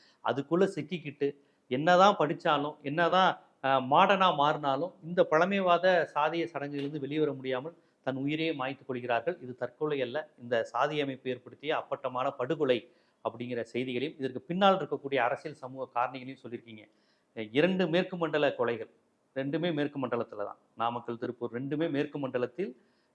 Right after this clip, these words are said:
அஹ், ஒண்ணு அரேஞ்ச் மேரேஜ் கொலை, இன்னொன்னு லவ் மேரேஜை எதிர்க்கிறோம் என்று வந்த கொலை.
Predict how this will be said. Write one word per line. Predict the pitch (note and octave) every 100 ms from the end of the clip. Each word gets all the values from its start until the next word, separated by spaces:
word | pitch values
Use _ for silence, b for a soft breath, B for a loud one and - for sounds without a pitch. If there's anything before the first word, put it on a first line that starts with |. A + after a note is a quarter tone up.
| -
அஹ், |
ஒண்ணு | B2+ A#2+ C3+
அரேஞ்ச் | C3 B2+ E3+ E3+
மேரேஜ் | D#3 D3 C3+ C3
கொலை, | C3+ F3 A3
இன்னொன்னு | D3+ E3 F#3+
லவ் | D3 F3 F#3
மேரேஜை | F3+ D#3+ D3+
எதிர்க்கிறோம் | C#3 G3 - G3+ F#3+
என்று | D#3+ D3 D3+
வந்த | B2+ B2
கொலை. | B2+ A2+